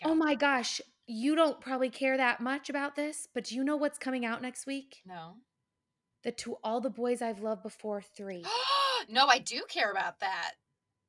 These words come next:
Speaker 2: I've watched both of those multiple times.
Speaker 1: Same. It's
Speaker 2: Oh,
Speaker 1: a
Speaker 2: that's
Speaker 1: problem.
Speaker 2: exciting.
Speaker 1: It, and I've read the book, but I'm still so excited.
Speaker 2: Well,
Speaker 1: I
Speaker 2: I'm so
Speaker 1: love,
Speaker 2: excited now. That
Speaker 1: I
Speaker 2: was great
Speaker 1: love
Speaker 2: news
Speaker 1: those
Speaker 2: for
Speaker 1: pe-
Speaker 2: me.
Speaker 1: Yes, okay.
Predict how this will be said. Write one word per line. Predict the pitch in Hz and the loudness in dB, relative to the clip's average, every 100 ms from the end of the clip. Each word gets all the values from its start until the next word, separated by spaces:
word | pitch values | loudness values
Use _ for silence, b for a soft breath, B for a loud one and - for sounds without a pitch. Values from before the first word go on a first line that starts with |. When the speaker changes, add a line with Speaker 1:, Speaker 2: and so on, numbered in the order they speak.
| _ _ _ _ _ _ _ _ _ - | _ _ _ _ _ _ _ _ _ 4
Speaker 2:
I've | 233 277 | 6 6
watched | 262 240 233 - | 6 6 4 -2
both | 220 - | -2 0
of | 523 | 0
those | 233 180 175 | 2 0 -2
multiple | 208 247 208 185 | 0 0 -2 -6
times. | 185 196 156 - - _ - _ | -2 -2 -4 -18 -20 _ -20 _
Speaker 1:
Same. | - - - - - - - - - _ _ _ _ _ | -8 -8 -6 -10 -12 -14 -16 -18 -20 _ _ _ _ _
It's | 233 185 | -16 -12
Speaker 2:
Oh, | |
Speaker 1:
a | |
Speaker 2:
that's | 170 170 | -12 -12
Speaker 1:
problem. | |
Speaker 2:
exciting. | - - - - - _ _ _ B B 247 B B _ _ _ _ _ - | -16 -16 -18 -20 -20 _ _ _ B B -18 B B _ _ _ _ _ 6
Speaker 1:
It, | 269 269 | 6 8
and | 262 | 4
I've | 254 294 | 6 8
read | 320 247 | 6 4
the | |
book, | 226 190 - - _ _ - | 2 0 -2 -14 _ _ -4
but | 247 226 - _ - | 0 0 -2 _ 0
I'm | 254 240 220 | 6 6 4
still | - - 247 196 | 2 8 10 10
so | - - 233 196 | 2 4 6 6
excited. | 185 - 185 160 135 101 | 2 -6 -6 -6 -8 -8
Speaker 2:
Well, | 170 | -4
Speaker 1:
I | 226 240 | 6 8
Speaker 2:
I'm | |
so | 226 | 8
Speaker 1:
love, | 202 | 4
Speaker 2:
excited | 165 - 143 139 | 0 -12 -12 -10
now. | 160 185 | -6 -6
That | 220 202 | -4 0
Speaker 1:
I | |
Speaker 2:
was | 226 226 | 4 6
great | 214 208 | 6 6
Speaker 1:
love | |
Speaker 2:
news | 196 208 | 6 4
Speaker 1:
those | 190 - | 2 -4
Speaker 2:
for | |
Speaker 1:
pe- | - | -18
Speaker 2:
me. | - - _ _ b b b - | -20 -20 _ _ b b b -6
Speaker 1:
Yes, | 214 - - | -6 -4 -8
okay. | 190 - | -12 -12